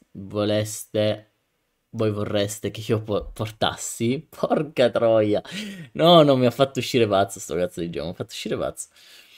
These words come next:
Vabbè, comunque, ci vediamo alla prossima. Ciao a tutti.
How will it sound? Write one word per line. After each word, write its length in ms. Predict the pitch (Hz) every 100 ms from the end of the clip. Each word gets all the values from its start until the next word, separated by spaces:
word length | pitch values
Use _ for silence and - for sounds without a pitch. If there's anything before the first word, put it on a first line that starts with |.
| - _ -
Vabbè, 260 | 147 147
comunque, 540 | 120 165 139 107 90 - _ _ _ _ _
ci 140 | -
vediamo 200 | 143 165
alla 120 | 170
prossima. 640 | 165 190 - 196 196 196 -
Ciao 180 | - 139
a 60 | 127
tutti. 540 | 160 160 180 180 -